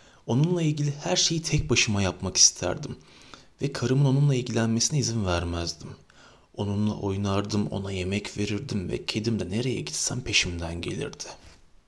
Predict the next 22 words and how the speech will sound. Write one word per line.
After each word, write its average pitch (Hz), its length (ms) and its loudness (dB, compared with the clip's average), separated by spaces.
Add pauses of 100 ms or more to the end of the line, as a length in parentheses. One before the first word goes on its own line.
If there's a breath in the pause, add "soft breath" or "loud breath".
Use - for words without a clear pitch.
(2000 soft breath)
Çok 156 240 -4
uzun 147 180 4
yıllar 131 520 6
boyunca 101 460 2
Pluto 95 420 -4
ve 92 180 0
ben 120 220 0 (140)
çok - 280 -6
iyi - 180 -8
dost - 300 -6
olmuştuk. - 760 -4 (640 loud breath)
Fakat - 380 -4
bir - 100 -4
süre - 260 -4
sonra 104 280 -4
hayatım 120 520 -4
yavaş 123 380 0
yavaş - 300 -2
değişmeye 92 520 -2
başladı. - 500 -4 (800 soft breath)
Alkolik 160 480 2
olmuştum 104 540 -2